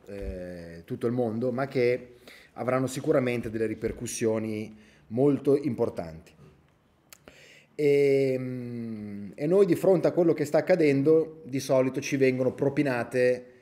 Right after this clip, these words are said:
eh, due ricostruzioni diverse. La prima è quella più diffusa, eh, Putin, eh, nuovo Hitler, eh, contro, che invade l'Ucraina libera e, eh, democratica.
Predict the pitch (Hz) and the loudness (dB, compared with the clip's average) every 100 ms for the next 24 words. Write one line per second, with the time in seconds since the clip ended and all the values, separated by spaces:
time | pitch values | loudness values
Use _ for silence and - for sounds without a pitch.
0 | _ - - 123 120 151 170 156 165 151 | _ -20 -6 -4 2 8 10 10 8 6
1 | 147 147 139 - 131 - 135 123 117 113 | 2 2 -2 0 -4 2 4 4 2 0
2 | 101 92 - 98 92 - - - _ _ | 0 -2 -10 -12 -12 -20 -20 -20 _ _
3 | _ 123 127 190 208 208 208 - - - | _ -4 4 6 6 4 2 -2 -6 2
4 | 147 135 131 151 - 185 165 110 107 107 | 4 4 2 0 0 0 0 2 -2 -4
5 | 107 _ _ _ _ _ 127 123 120 117 | -16 _ _ _ _ _ -6 -4 -4 -2
6 | 165 165 - 131 113 110 110 110 107 104 | 2 2 2 0 0 -2 -2 -4 -4 -4
7 | 101 101 98 117 139 135 120 127 127 160 | -4 -6 -6 0 4 4 6 6 8 6
8 | 156 156 165 170 175 180 - - _ _ | 4 4 6 6 2 -2 -8 -20 _ _
9 | - 123 120 - 156 143 156 156 143 135 | -6 -4 0 6 8 8 6 6 8 6
10 | 123 165 160 120 123 127 120 117 143 131 | 6 2 2 2 2 2 2 2 2 2
11 | 131 127 131 127 127 139 131 127 127 127 | 2 2 2 0 0 2 4 2 2 -2
12 | 123 - 117 120 120 110 110 104 120 117 | -6 -4 0 0 -2 -6 -4 -2 -2 -4
13 | 107 92 - 90 85 | -8 -12 -16 -18 -20